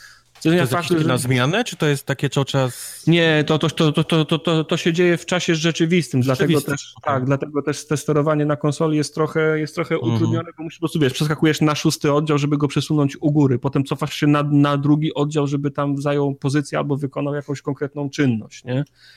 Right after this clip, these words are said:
Speaker 1: I to
Speaker 2: Mhm.
Speaker 1: jest takie, wiesz, prze-, przepychanie się, przepychanie się sił. Najczęściej to jest tak, że musisz, wiesz, utrzymać jakąś, y, jakąś po-, jakąś po-, pozycję przez ileś minut albo w ciągu iluś minut, y, o-,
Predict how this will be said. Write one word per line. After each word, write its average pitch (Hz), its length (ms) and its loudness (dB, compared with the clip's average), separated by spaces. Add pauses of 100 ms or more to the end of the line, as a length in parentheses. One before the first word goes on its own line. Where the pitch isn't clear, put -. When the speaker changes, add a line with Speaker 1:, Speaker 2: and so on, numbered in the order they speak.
(160)
Speaker 1:
I - 80 -8
to - 20 0
Speaker 2:
Mhm. 117 160 2
Speaker 1:
jest 127 120 0
takie, 185 200 0
wiesz, 131 220 0
prze-, 160 420 2
przepychanie 170 680 0
się, 160 460 2
przepychanie 160 580 -2
się - 160 -4
sił. 143 260 2
Najczęściej 135 520 0
to - 120 -4
jest 135 200 -2
tak, 143 200 -2
że 135 100 0
musisz, 135 300 -2
wiesz, 120 320 -4
utrzymać 143 600 -2
jakąś, 143 420 -4
y, 143 340 0 (560)
jakąś 143 260 0
po-, 143 260 -4
jakąś 147 280 -2
po-, 147 180 -4
pozycję 147 560 -2
przez 143 240 -4
ileś 147 340 -2
minut 151 360 2
albo 143 220 0
w 139 40 -14
ciągu 139 260 -2
iluś 143 280 0
minut, 143 220 -2 (160)
y, 147 40 -6 (200)
o-, - 160 -2